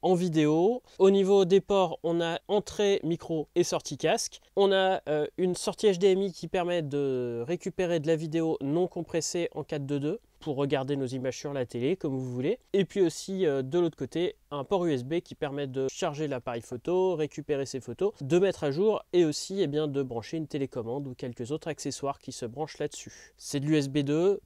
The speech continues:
pas encore de l'U S B trois. Il faudra attendre le, si je dis pas de bêtises, le Mark trois pour avoir, euh, l'U S B trois. On a un viseur oled qui est agréable à utiliser et qui permet de faire, euh, des mises au point manuelles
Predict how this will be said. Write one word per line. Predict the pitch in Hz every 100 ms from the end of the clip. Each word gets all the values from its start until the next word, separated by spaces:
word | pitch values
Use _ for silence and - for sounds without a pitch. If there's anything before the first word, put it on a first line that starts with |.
| _
pas | 156
encore | 143 170
de | 147
l'U |
S | 147 127
B | 127
trois. | - 147 156 -
Il | 131
faudra | - 135 127 160 160
attendre | 147 170 175
le, | 143 160 -
si | - -
je | 135
dis | 131
pas | 123
de | 117
bêtises, | 123 - 160 160 -
le | 143 135 156 -
Mark | 131 147 - 139
trois | - - 170 - _ _ _
pour | - 143 117
avoir, | 131 131
euh, | 117 104
l'U | 117 131
S | 120
B | 123
trois. | - -
On | 190 240
a |
un | 233
viseur | 220 233 208
oled | 185 202 -
qui | -
est | 151 _ _ -
agréable | - 175 202 220 196
à |
utiliser | 175 - 156 135 135 175 _ _ 160
et |
qui | 151 175
permet | 196 180 196
de | 185
faire, | 196 190
euh, | 160 131
des | 147
mises | 165 175
au |
point | 156 175
manuelles | 160 151 147 143